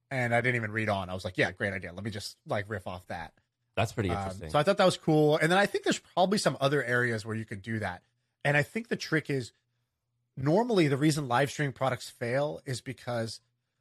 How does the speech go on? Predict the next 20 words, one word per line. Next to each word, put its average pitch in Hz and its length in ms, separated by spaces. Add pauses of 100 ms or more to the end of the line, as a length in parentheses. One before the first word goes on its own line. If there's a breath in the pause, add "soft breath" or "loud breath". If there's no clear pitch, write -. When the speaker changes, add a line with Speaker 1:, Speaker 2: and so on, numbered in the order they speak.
(140)
Speaker 1:
the 127 140
viewers, 175 800
you're 147 120
compe-, 185 320
like, 147 200
you 180 80
don't 214 100
wanna 285 160
compete 170 420
for 175 120
viewers 135 440
with 135 120
people 147 260
who 143 60
are 147 80
just 127 220
doing 131 180
this 131 140
for - 160
leisure. 110 480